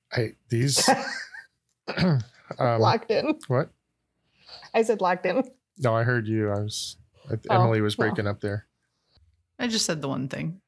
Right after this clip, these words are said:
Speaker 1: <laughs> I know. I was, that was a joke.
Speaker 2: <laughs>
Speaker 1: Sometimes I pretend not to hear people.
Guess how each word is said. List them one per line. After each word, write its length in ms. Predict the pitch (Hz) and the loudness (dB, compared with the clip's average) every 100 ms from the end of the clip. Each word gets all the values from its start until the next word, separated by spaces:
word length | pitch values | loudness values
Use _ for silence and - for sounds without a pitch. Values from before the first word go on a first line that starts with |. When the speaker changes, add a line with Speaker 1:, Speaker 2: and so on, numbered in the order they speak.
| _ _ | _ _
Speaker 1:
<laughs> 360 | 104 92 - - | -6 -6 -8 -4
I 100 | 147 | -2
know. 40 | - - - | -4 -8 -16
I 60 | - | -10
was, 240 | - - - - | -8 -8 -10 -10
that 100 | - | -10
was 120 | - | -10
a 40 | |
joke. 320 | - - - - | -8 -8 -8 -4
Speaker 2:
<laughs> 40 | 240 - 233 240 254 - _ _ - - - _ - _ - - _ _ - - - - - | -4 -2 -2 -2 -4 -8 _ _ -20 -18 -20 _ -20 _ -20 -20 _ _ -20 -20 -18 -18 -4
Speaker 1:
Sometimes 420 | - 110 120 104 | 0 2 2 2
I 60 | 98 | 0
pretend 340 | 104 110 101 | 0 2 2
not 140 | 98 101 | 2 0
to 80 | |
hear 180 | 98 98 | 0 0
people. 520 | 98 101 - 98 101 | 0 -4 -2 -2 -2